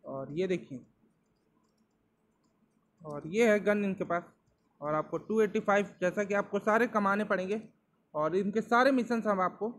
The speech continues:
दिखाएंगे और गेमों की तरह हैं। तो चलिए, ये तो था गेम में, और हम मिलते हैं भाई अपने। ओहो, आइए गाड़ी उड़ाते हैं और चलते हैं थोड़ा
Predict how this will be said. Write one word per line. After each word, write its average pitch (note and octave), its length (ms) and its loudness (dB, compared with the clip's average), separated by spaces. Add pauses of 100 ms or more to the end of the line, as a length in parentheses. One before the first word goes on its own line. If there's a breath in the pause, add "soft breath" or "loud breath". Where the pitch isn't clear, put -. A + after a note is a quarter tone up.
(400)
दिखाएंगे G#3 400 0
और A#3 280 2
गेमों F3 300 -2
की G#3+ 260 -10 (460)
तरह C#3+ 200 -2
हैं। B2 240 -16 (500)
तो D3 60 -12 (180)
चलिए, C4 240 0
ये G3 240 0
तो F#3+ 120 -4
था D#3+ 200 -6
गेम D3+ 260 -4
में, G3+ 160 -4 (800)
और - 200 -14
हम G3+ 160 -4
मिलते A3+ 260 0
हैं F#3+ 80 0
भाई F#3 160 2
अपने। F3 260 -2 (800)
ओहो, C#3 540 -4 (3500)
आइए B3 380 2
गाड़ी G3 280 4
उड़ाते G3 360 4
हैं A3 220 -6 (400)
और C#3 200 -18 (100)
चलते G#3+ 260 0
हैं A#3 120 0
थोड़ा F#3 280 0